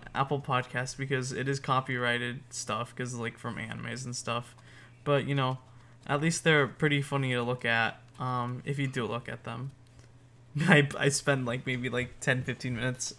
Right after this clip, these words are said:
after the episode's done making them. But yeah, that, that'll be it for today. I'll update you guys tomorrow on my exam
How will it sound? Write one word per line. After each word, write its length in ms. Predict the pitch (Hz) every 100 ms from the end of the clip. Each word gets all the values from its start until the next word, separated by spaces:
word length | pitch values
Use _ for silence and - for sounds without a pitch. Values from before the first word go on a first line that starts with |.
| -
after 420 | 123 - 139 131 - - -
the 80 | -
episode's 460 | 135 139 - 143 139
done 260 | 135 135
making 300 | 131 139 156
them. 320 | 151 170 175 - - - - - - - - - - -
But 180 | 151 160
yeah, 260 | 143 117 135 - - - - - - - - - - - -
that, 340 | 160 156 156 - -
that'll 240 | 160 180
be 140 | 170 170
it 80 |
for 140 | - 160
today. 400 | 156 139 143 139 - - -
I'll 260 | 139 151 147 -
update 400 | 147 143 151 143
you 140 | 135 139
guys 320 | 139 135 -
tomorrow 680 | 139 131 131 131 131 127 -
on 400 | 131 127 127 -
my 260 | 131 127
exam 800 | 123 123 127 127 127 131 131 131